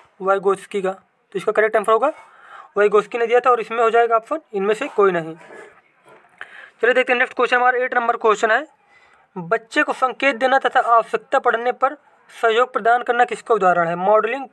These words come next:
पाठ, प्रबलन, अनुबंधन। तो इसका करेक्ट आंसर हो जाएगा पाठ या फिर ढांचा। इसी को इंग्लिश में बोलते हैं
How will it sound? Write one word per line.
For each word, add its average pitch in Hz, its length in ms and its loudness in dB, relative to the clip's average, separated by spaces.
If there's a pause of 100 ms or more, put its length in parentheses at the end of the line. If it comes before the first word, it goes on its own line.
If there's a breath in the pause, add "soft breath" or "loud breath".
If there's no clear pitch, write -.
पाठ, 226 260 2
प्रबलन, 226 380 0 (160)
अनुबंधन। 185 380 -2
तो - 380 -8
इसका 240 140 0
करेक्ट 240 280 0
आंसर 240 200 2
हो 240 60 4
जाएगा 247 300 2 (420 loud breath)
पाठ 214 220 2
या 220 120 0
फिर 262 140 -6
ढांचा। 185 520 0 (640 soft breath)
इसी 233 180 -2
को 240 60 0
इंग्लिश 233 240 0
में 247 100 0
बोलते 233 280 0
हैं 285 180 0